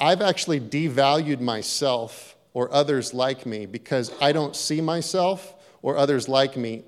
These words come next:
as those people. So I think I'm worth less than they are because they are succeeding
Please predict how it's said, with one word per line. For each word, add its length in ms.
as 300
those 300
people. 560
So 240
I 180
think 400
I'm 280
worth 320
less 600
than 180
they 180
are 280
because 380
they 280
are 440
succeeding 920